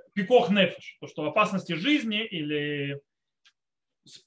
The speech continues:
больные опасные, у которых есть опасность жизни, спасение, службы спасения, армию мы говорили на прошлом уроке. Сегодня мы как бы подведём, э, итог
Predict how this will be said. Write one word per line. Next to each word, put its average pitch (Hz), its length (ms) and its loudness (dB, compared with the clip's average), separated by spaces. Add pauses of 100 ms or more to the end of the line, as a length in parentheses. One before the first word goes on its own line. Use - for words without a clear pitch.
больные 233 520 4
опасные, 202 1040 2
у 175 40 -8
которых 180 440 -2
есть 180 180 0
опасность 175 460 -4
жизни, 160 320 -4
спасение, 226 920 -2
службы 240 460 0
спасения, 196 880 -4
армию 269 420 2
мы 233 100 -4
говорили 202 360 -2
на 196 80 -4
прошлом 190 360 -6
уроке. 185 440 -4 (340)
Сегодня 269 440 0
мы 247 100 -4
как 240 160 0
бы 202 120 0
подведём, 202 760 2 (280)
э, 170 400 2 (640)
итог 247 600 2